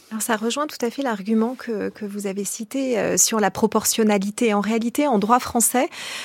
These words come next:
euh, la, la prescription est devenue un outil d'évaluation de la gravité des infractions.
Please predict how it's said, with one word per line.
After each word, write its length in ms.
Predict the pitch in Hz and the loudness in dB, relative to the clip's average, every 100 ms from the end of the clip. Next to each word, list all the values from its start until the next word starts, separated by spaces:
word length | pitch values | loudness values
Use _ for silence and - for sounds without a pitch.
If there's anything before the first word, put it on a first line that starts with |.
| - 202 | -2 4
euh, 180 | 202 - | 6 6
la, 300 | 208 202 190 | 4 2 2
la 160 | 208 214 | 2 2
prescription 640 | 262 262 - 247 - 311 | 4 2 2 -2 0 2
est 80 | 233 | 2
devenue 320 | 208 214 269 | 2 2 4
un 180 | 233 208 | 8 8
outil 520 | 240 - - 269 311 269 180 - | 6 4 0 2 2 2 -2 -2
d'évaluation 600 | 175 262 285 247 233 226 - 294 | 6 6 8 6 4 4 2 2
de 80 | 247 | 4
la 100 | 196 | 4
gravité 460 | 196 226 220 269 | 4 2 2 2
des 160 | 220 208 | 2 4
infractions. 560 | 214 - 202 - 214 | 2 0 -2 -2 -2